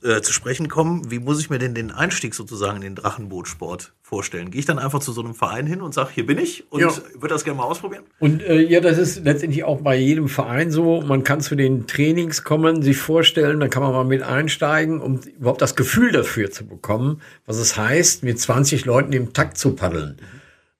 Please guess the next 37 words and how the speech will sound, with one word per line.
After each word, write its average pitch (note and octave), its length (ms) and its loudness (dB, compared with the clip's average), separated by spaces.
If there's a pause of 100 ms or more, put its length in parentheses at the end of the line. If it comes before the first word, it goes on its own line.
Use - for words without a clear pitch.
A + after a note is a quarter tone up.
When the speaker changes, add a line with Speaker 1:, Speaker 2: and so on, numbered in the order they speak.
Speaker 2:
Ist - 180 -6
für A2 120 -4
jeden A#2 500 -2
am G#2 180 -8
Anfang A2+ 300 -6
gar G#2 140 -2
nicht G2+ 160 -2
machbar. F#2 580 -10 (100)
Speaker 1:
Mhm. G2 100 -20 (360)
Speaker 2:
Ne? A2+ 380 -4
Aber A#2 260 -2
wir G#2 100 0
haben, C#3+ 300 -4
äh, C#3 220 2
selbst C3+ 260 0
Vereine, B2+ 1120 -2
äh, D#3 40 -12 (200)
wo C3 160 -4
wir C3+ 100 0
mit B2+ 160 -4
Inklusion, C#3 580 -6
äh, C#3+ 440 -8 (120)
arbeiten, C#3 420 -6
also B2 200 -4
mit A#2+ 140 -4
der B2 80 2
Lebenshilfe. D3 800 0 (400)
Äh, C#3 260 2 (920)
für - 160 0
die D3+ 100 4
ist D#3 140 -2
das B2 140 2
das A#2+ 120 -2
Größte, C3+ 460 4
dann D3 200 4
im C3 300 -6
Team E3+ 640 -2